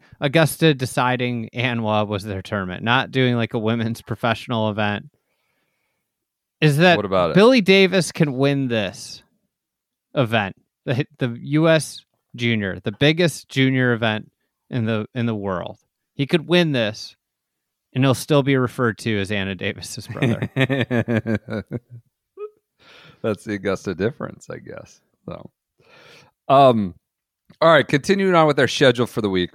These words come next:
Speaker 2: On P G A Tour Champions, we have the Senior Open. This is Royal Porthcawl in Wales. Uh, it's the final major
Speaker 1: U S
Speaker 2: championship
Speaker 1: Junior is
Speaker 2: of the
Speaker 1: the event
Speaker 2: sen-
Speaker 1: of the week.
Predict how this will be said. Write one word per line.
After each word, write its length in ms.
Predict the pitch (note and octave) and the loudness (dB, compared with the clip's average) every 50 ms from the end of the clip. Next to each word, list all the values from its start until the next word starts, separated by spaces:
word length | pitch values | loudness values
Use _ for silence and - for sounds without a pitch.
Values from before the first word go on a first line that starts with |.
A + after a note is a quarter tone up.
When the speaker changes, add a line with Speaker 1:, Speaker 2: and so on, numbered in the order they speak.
| - - | -6 -4
Speaker 2:
On 140 | A2 A2 | -4 -2
P 160 | - - D#3 C#3+ | -2 -2 -2 0
G 160 | C#3 D3 C#3 | 2 2 0
A 40 | B2+ | 2
Tour 220 | - - B2+ G#2+ | 0 -2 -4 -4
Champions, 560 | - - A2 G2 F#2 - - F#2+ F#2 F2 - | -4 -4 -4 -4 -4 -4 -4 -6 -6 -6 -6
we 80 | A2 G#2+ | -6 -6
have 60 | G2+ | -6
the 80 | G2+ - | -8 -10
Senior 400 | - - C#3+ D3 D#3 C#3+ A#2+ G#2 | -8 -6 -6 -4 -2 0 2 2
Open. 240 | G2+ F#2 - G2 | 2 0 -2 -6
This 120 | G2 F#2+ - | -10 -8 -8
is 160 | A2 F#2 - | -10 -10 -6
Royal 280 | G2+ G#2+ A#2 B2 B2 G#2 | 0 2 4 4 4 2
Porthcawl 640 | - - A#2 G#2+ G2 - - - F#2+ F2 F2 E2+ E2+ | 0 0 0 0 0 -2 -4 -4 0 0 0 0 -2
in 80 | E2 | -4
Wales. 500 | E2+ F2 E2 D#2+ D#2+ D#2 - - - - _ _ _ _ _ _ _ - | -4 -2 -2 -2 -2 -4 -6 -10 -14 -20 _ _ _ _ _ _ _ -2
Uh, 80 | F#2 | 0
it's 160 | F2+ - - | 0 0 -2
the 60 | - - | -6 -10
final 380 | - - B2+ C3 C#3+ E3 D#3+ | -2 2 4 4 6 6 4
major 280 | C#3 B2+ B2+ C3 F3+ A#3+ | 4 2 2 4 6 6
Speaker 1:
U 60 | C4+ | 8
S 120 | D4 - | 8 6
Speaker 2:
championship 280 | A3+ D#3 C4 C4 C4 B3+ | 6 6 6 6 6 6
Speaker 1:
Junior 160 | A#3+ A3 G#3 | 6 6 6
is 80 | F#3+ D#3+ | 6 4
Speaker 2:
of 40 | F3+ | 4
the 80 | G3 | 4
Speaker 1:
the 60 | F#3 | 2
event 240 | E3+ D#3 E3+ E3 D#3+ | 4 4 2 2 2
Speaker 2:
sen- 20 | D3+ | 2
Speaker 1:
of 80 | C#3+ | 0
the 100 | C3 B2 | 0 2
week. 380 | A#2 A2 F2+ - - - - | 0 0 0 -2 -6 -14 -20